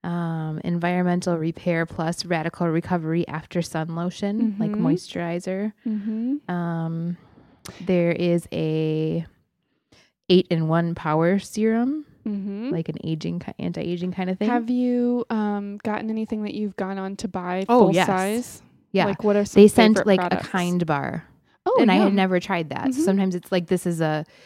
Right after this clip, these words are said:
Speaker 2: this one too, they have, like, a vitamin
Speaker 1: Mm-hmm.
Speaker 2: sample for women.
Speaker 1: Mm-hmm.
Speaker 2: Um, but they sent a Kind Bar, and I'm like, "That is amazing."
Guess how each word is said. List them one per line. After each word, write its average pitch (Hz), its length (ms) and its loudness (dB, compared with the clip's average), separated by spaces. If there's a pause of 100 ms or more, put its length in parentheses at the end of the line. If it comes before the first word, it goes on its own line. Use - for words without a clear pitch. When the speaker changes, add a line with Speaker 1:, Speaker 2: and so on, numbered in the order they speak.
(220)
Speaker 2:
this 175 200 0
one 165 160 2
too, 170 180 0
they 156 140 -2
have, 151 220 -2
like, 147 140 -4
a 151 80 0
vitamin 143 680 0
Speaker 1:
Mm-hmm. 247 320 0
Speaker 2:
sample 147 420 2
for - 180 -4
women. 139 380 -4
Speaker 1:
Mm-hmm. 262 640 2
Speaker 2:
Um, 151 260 0
but 175 140 6
they 170 120 6
sent 185 220 2
a 175 60 0
Kind 190 280 2
Bar, 160 140 2
and 156 100 0
I'm 156 120 0
like, 151 160 -4
"That 208 180 0
is 214 120 4
amazing." 151 640 0